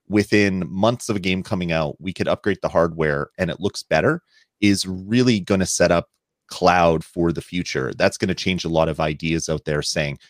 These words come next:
"Wait, you're telling me that I don't have to go buy a five hundred dollar box every six years to get better graphics? I could just buy my sixty dollar game,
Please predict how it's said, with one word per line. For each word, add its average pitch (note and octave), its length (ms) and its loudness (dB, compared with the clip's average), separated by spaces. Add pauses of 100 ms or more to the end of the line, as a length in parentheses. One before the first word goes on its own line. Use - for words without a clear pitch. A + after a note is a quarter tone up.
(240)
"Wait, A#2 280 4
you're G#2+ 120 0
telling A#2+ 220 2
me B2+ 80 4
that A2 140 4
I - 20 6
don't G#2 120 2
have A#2 120 0
to G#2+ 80 -8
go F#2+ 140 4
buy F2 560 4
a F2+ 40 -6
five F2+ 240 2
hundred F#2+ 120 -4
dollar E2+ 160 0
box D#2+ 420 0
every F2 160 -4
six - 380 -8
years F2 340 -4
to - 80 -10
get F2 180 0
better E2+ 200 0
graphics? - 640 0 (240)
I F#2 100 0
could F#2+ 80 -2
just G2+ 180 -2
buy F2 200 2
my G2+ 160 2
sixty - 340 -6
dollar F2+ 240 2
game, G2 400 -2